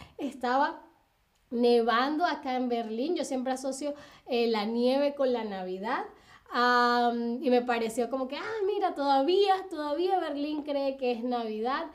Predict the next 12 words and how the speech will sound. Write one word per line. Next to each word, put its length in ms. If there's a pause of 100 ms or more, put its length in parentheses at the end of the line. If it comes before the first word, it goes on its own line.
(340)
Hola 380
a 60
Mina 480
que 180
dice, 640
eh, 500
que 80
saluda 380
también 340
a 160
todos. 460 (400)
Am, 880